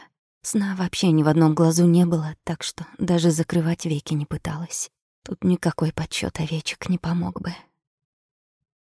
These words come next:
Почему я пыталась убить саму себя? Почему строила козни? Гвардеец говорил, что ошибки быть не может. Тень не просто похожа на меня,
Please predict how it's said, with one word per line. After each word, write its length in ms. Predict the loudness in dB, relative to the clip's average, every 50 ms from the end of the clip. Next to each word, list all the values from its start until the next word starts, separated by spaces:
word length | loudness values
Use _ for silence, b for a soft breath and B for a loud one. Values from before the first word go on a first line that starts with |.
| _ _ _ _
Почему 340 | -12 -8 -4 -2 0 2 2
я 220 | 0 0 -4 -6
пыталась 680 | -6 -8 -8 -6 -8 -8 -6 -8 -8 -8 -8 -10 -8 -4
убить 400 | -2 -2 0 2 2 0 0 -2
саму 340 | -6 -4 -2 -2 0 0 -2
себя? 380 | -2 -2 -4 -4 -4 -4 -8 -10 -12 -18 _ _ _ _ _ _ _ _ _ _ _ _ _
Почему 380 | -10 -8 -2 -2 0 0 -2
строила 480 | -4 -6 -4 -4 -4 -4 -4 -6 -8 -8 -8
козни? 520 | -6 -4 -4 -4 -4 -6 -6 -8 -10 -16 _ _ _ _ _ _ _ _ _ _ _ _ _ _
Гвардеец 580 | -6 -2 -2 -2 -2 -2 0 0 0 -2 -2 0
говорил, 420 | 0 2 2 2 2 2 0 0
что 240 | -4 -6 -6 -4 -4
ошибки 460 | -4 -4 -2 -2 -4 -4 -2 -4 -2
быть 240 | -2 -2 -2 0 0
не 80 | 2
может. 560 | 2 2 0 -2 -4 -6 -8 -8 -10 -10 -20 _ _ _ _ _ _ _
Тень 300 | -4 -2 0 0 2 0
не 100 | -2 -2
просто 440 | -4 -4 -6 -4 -4 -4 -4 -6 -4
похожа 460 | -4 -6 -8 -6 -4 -4 -2 0 0
на 120 | 0 0 0
меня, 380 | -2 -2 -2 -2 -4 -6 -8